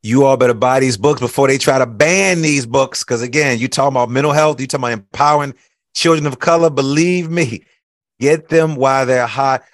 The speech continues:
LaMonica Hill, you cannot leave. The second part of the show is called the Super Bomb Questions, and they're very different from the first part. So this time I'm gonna ask you a question, and you need to respond as quickly as possible without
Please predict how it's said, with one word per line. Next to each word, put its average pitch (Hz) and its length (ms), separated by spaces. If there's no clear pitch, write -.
LaMonica 143 800
Hill, 147 240
you 139 120
cannot 131 440
leave. 139 240
The 117 80
second 131 300
part 135 220
of 117 60
the 113 60
show 135 300
is 123 80
called 113 240
the 101 60
Super - 380
Bomb 135 340
Questions, 143 520
and 104 80
they're 107 100
very 127 280
different 131 280
from 131 80
the 120 60
first 131 280
part. 131 420
So 107 160
this 123 280
time 135 280
I'm 117 60
gonna 110 160
ask 131 340
you 120 60
a 110 40
question, 123 440
and 104 80
you 107 100
need 113 160
to 92 60
respond 113 720
as 90 160
quickly 165 420
as 151 140
possible 104 560
without 139 560